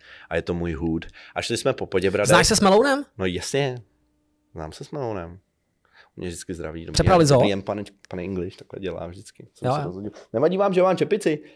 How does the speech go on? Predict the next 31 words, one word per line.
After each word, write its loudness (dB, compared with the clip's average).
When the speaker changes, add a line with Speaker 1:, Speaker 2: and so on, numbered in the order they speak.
Speaker 1:
Každopádně, 4
abych 2
to 4
dořekl. 4
Šli 2
jsme 2
po 0
kolonádě 4
<laughs> 4
a 6
babka 2
s -4
dědkem 2
šli 4
a 2
tam 0
je 2
restaurace, 2
která 2
byla, 2
která 0
se -6
jmenuje -2
Kučína. -6
Kučína. -8
A -2
ten, 0
ten -2
dědek 0
říkal: -10
„Hele, 2